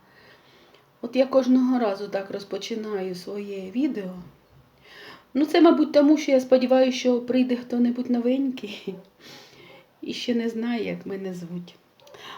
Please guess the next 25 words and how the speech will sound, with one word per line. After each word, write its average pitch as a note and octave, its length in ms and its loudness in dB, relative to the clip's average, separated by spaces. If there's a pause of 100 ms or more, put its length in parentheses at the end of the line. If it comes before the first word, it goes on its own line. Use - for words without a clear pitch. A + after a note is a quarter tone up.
(120)
Отже, G#3+ 500 2
для A3+ 480 2 (280)
тих, D4 140 0
хто - 180 -4
дивився, G#3+ 480 0
і G#3+ 60 2
для G#3 140 0
новеньких, F3+ 800 -2
повторюю, G#3 800 0
що - 220 -2
я F#3+ 500 0 (1300)
у C#4 120 4
грудні A#3 580 0
дві A3+ 180 -2
тисячі E4 400 2
двадцять B3+ 400 2
другого G#3 360 2
року E3 540 -4
розпочала F#3 840 -2 (320)
плести G3+ 600 -4
свій A3 440 -6
адвент-календар. A3+ 1200 0 (1700)
Він D4+ 200 8
у G3+ 100 2
мене F3 420 2